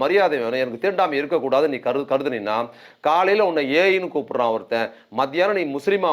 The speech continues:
மாறிட்டினா அவனே உன்னை சாயங்காலம் பாயின்னு கூப்பிடுவான் அப்படின்னு சொன்னார் பாத்தீங்களா? பல நூற்றாண்டில் இஸ்லாம் மத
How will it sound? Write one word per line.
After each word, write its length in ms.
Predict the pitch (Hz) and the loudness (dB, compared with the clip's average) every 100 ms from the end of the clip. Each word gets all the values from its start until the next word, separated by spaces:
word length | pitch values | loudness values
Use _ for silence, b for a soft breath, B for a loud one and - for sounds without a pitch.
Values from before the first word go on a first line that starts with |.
| 127 | 0
மாறிட்டினா 460 | 127 117 95 117 123 117 B B 135 | 0 -2 -6 -2 0 -2 B B 0
அவனே 220 | 156 202 175 | 0 0 0
உன்னை 160 | 151 - | 0 0
சாயங்காலம் 420 | 139 151 156 117 127 | 0 0 0 2 2
பாயின்னு 420 | 180 185 170 143 | 4 2 0 -6
கூப்பிடுவான் 420 | 117 98 104 117 - 120 | -8 -6 -2 -2 -2 -4
அப்படின்னு 400 | 123 170 180 143 | -2 -4 -4 -2
சொன்னார் 280 | 156 160 117 | 0 0 0
பாத்தீங்களா? 360 | 113 110 139 156 - B B _ 160 | -6 -2 0 0 -4 B B _ 0
பல 100 | 233 240 | 2 2
நூற்றாண்டில் 640 | 262 220 254 247 202 220 185 | 0 2 2 2 0 -4 -2
இஸ்லாம் 280 | 220 226 | 2 2
மத 80 | 185 | 2